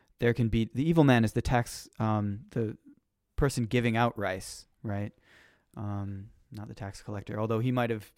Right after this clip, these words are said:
also collected taxes, you never know. Uh, there can be no doubt that the man was punished by the guardian of the Dharma. Although the other man was only a self-ordained monk, he deserved to be treated with a heart of compassion, for there are sages who live hidden among the mass of men.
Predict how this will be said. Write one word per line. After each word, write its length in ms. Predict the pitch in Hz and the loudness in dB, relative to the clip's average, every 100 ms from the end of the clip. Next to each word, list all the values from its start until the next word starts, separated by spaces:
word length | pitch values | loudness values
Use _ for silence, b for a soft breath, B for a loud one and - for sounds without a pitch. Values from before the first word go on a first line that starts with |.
| - | -10
also 240 | 110 110 | -8 -8
collected 400 | 101 104 101 101 | -8 -8 -8 -8
taxes, 460 | 98 104 - 113 110 | -8 -8 -10 -12 -10
you 60 | |
never 180 | 110 104 | -10 -10
know. 120 | 101 B B B B B B - | -10 B B B B B B -8
Uh, 180 | 104 104 | -2 2
there 140 | 117 165 | 6 6
can 120 | 185 | 6
be 140 | 196 | 6
no 140 | 214 208 | 4 4
doubt 320 | 196 226 147 | 6 6 4
that 120 | 113 | 2
the 60 | 131 | 4
man 220 | 156 175 | 4 4
was 120 | 160 | 2
punished 440 | - 202 151 - | 4 4 4 2
by 100 | 135 | 2
the 80 | 123 | 2
guardian 420 | 117 131 156 151 | 4 6 8 6
of 100 | 147 | 6
the 80 | 131 | 4
Dharma. 540 | 123 131 160 143 101 104 B B B | 2 4 6 4 2 -4 B B B
Although 280 | - 127 151 | 0 6 8
the 140 | 160 151 | 10 8
other 140 | 156 | 8
man 260 | 143 139 127 | 6 6 6
was 140 | 113 | 6
only 240 | 127 139 | 6 6
a 80 | 117 | 4
self-ordained 760 | - 117 123 131 131 127 135 117 | 4 4 4 6 4 6 6 6
monk, 360 | 127 156 110 | 6 4 2
he 200 | - - | -4 -4
deserved 380 | 113 113 127 131 | -2 2 4 4
to 60 | - | 2
be 100 | 117 | 0
treated 340 | - 139 131 | 2 2 4
with 140 | 110 101 | 2 0
a 60 | |
heart 240 | 101 127 131 | 2 4 4
of 80 | |
compassion, 540 | - 107 117 135 113 113 | 2 2 2 2 -2 -6
for 160 | - | -4
there 140 | 110 110 | -2 -2
are 120 | 107 | -4
sages 480 | - 131 139 135 117 | -2 2 2 0 -2
who 100 | 113 | 0
live 260 | 110 117 | 4 2
hidden 300 | 107 120 117 | 4 4 4
among 260 | 113 107 107 | 4 2 2
the 60 | 107 | 2
mass 320 | 104 104 - | 0 -2 -4
of 100 | 98 | -2
men. 340 | 107 117 104 | 2 2 0